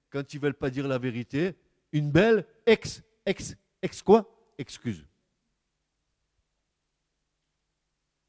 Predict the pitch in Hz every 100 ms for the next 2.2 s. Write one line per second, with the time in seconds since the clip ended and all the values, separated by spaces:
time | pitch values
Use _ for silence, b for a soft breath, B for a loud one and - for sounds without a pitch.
0 | _ _ _ _ _ _ _ _ _ _
1 | _ _ 147 208 - 208 208 208 - 214
2 | 165 160